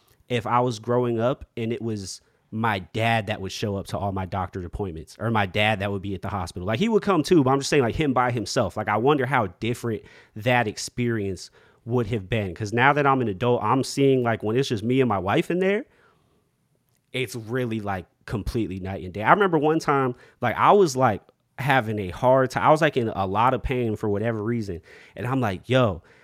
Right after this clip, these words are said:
I need this, this, and that." I can't remember what it was, but I knew what I needed 'cause it had happened to me before. And, like, the nurse would not give it to me. My mom came in the room. Two minutes later, I had it.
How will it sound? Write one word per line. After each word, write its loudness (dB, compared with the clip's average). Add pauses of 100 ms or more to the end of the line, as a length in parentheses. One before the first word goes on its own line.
(220)
I 4
need -2
this, 2
this, -2
and 0
that." 2
I 2
can't 2
remember 6
what 4
it 2
was, 2
but 0
I 2
knew 2
what 2
I 2
needed 0
'cause -8
it -4
had -6
happened -4
to -6
me -2
before. -2 (280)
And, 0
like, 2
the -2
nurse 0
would -6
not 0
give -6
it -14
to -12
me. -12 (240)
My 2
mom 2
came -2
in 0
the -2
room. -2
Two -2
minutes 0
later, -4
I -6
had -8
it. -20